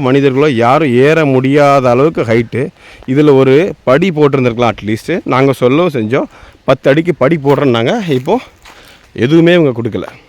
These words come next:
இப்போ நாளைக்கு இந்த, இந்த ஆறை யார் பயன்படுத்துவாங்க? அப்போ ஆறுக்கு வந்து மனிதர்கள் போகக்கூடாது அப்படின்றது தான்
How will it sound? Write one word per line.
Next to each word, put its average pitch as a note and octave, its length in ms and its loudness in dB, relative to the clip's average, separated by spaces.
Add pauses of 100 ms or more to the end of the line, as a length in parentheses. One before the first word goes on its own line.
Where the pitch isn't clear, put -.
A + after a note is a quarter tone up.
(840)
இப்போ D3 200 -4
நாளைக்கு E3 340 0
இந்த, D3 100 2 (400)
இந்த B2+ 140 2 (220)
ஆறை G3 140 4 (120)
யார் E3+ 220 2
பயன்படுத்துவாங்க? D3 600 0 (640)
அப்போ C3 140 0 (240)
ஆறுக்கு F3 300 4
வந்து F3+ 200 2
மனிதர்கள் D#3+ 420 2
போகக்கூடாது D#3+ 540 2
அப்படின்றது C#3+ 360 0
தான் C#3+ 140 2